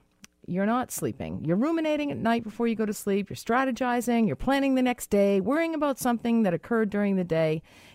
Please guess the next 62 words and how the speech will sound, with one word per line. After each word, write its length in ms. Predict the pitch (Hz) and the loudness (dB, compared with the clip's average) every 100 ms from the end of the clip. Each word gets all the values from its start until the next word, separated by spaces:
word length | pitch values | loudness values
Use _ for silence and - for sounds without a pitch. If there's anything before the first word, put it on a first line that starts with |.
| - | -6
You 80 | 165 | 2
got 240 | 254 294 | 2 4
something 260 | 277 262 254 | 0 2 2
on 140 | 240 | 4
your 100 | 208 | 4
mind 380 | 208 214 220 196 | 4 4 4 2
and 100 | 139 | 0
you 60 | |
can't 320 | - 214 226 214 | 0 0 0 0
shut 240 | 226 208 | -2 0
her 80 | 202 | 0
down. 420 | 160 123 82 139 _ _ - - - - - | 0 0 -4 -8 _ _ -20 -20 -20 -12 2
And 400 | 226 226 226 - | 4 6 6 4
you 240 | 202 254 311 | 0 2 2
may 460 | 302 302 294 294 - 160 | 2 2 0 -2 -6 -4
go 200 | 240 247 | 2 4
and 100 | 277 | 4
complain 320 | 285 262 285 | 0 0 0
about 240 | 339 165 147 | 2 0 0
this 160 | 151 | -4
to 80 | - | -2
your 80 | 165 | 0
doctor 280 | 147 147 156 | 0 0 0
in 160 | 226 277 | 4 4
the 60 | |
ten 300 | - 302 339 | 4 2 4
minutes 300 | 349 240 - | 4 2 2
that 140 | 196 196 | -2 2
you're 120 | 196 | 2
allowed 360 | 196 208 208 | 2 0 -2
to 180 | - 214 | 0 0
ha-, 160 | 196 190 - _ - | 0 -4 -8 _ -18
see 360 | - 262 240 - | -6 0 0 0
a 60 | 156 | -2
G 200 | 185 190 | -2 -2
P 280 | - 240 185 | -2 0 2
these 240 | 151 147 | 0 0
days 240 | 151 143 | 0 2
with 160 | 190 196 | 2 2
one 300 | 226 247 254 | 4 4 4
problem. 560 | 247 254 180 117 107 123 _ _ - - - - - _ _ | 2 2 0 -2 -4 -8 _ _ -20 -20 -20 -20 -20 _ _
You 200 | - 269 | 0 4
may 240 | 302 370 403 | 4 4 6
be 120 | 381 | 4
getting 340 | 247 226 214 | 4 4 2
chronic 420 | 214 156 170 170 160 | 0 0 0 0 -2
infections 640 | 165 349 339 - 143 131 | -2 -2 -2 -2 -2 -2
or 60 | 160 | -2
general 280 | 220 240 233 | 0 2 2
malaise 440 | 233 277 240 165 | 2 2 0 0
or 40 | |
feeling 300 | 170 240 240 | -2 0 2
under 140 | 233 226 | 2 2
the 60 | |
weather, 200 | 233 285 | 0 0
and 80 | 170 | 0
you 60 | 160 | -2
can't 240 | - 294 | -4 -4
really 160 | 285 269 | -4 -4
figure 320 | - 262 262 | -4 -2 0
this 240 | 254 - | 0 0
out. 400 | 247 220 - - | -2 -2 -4 -8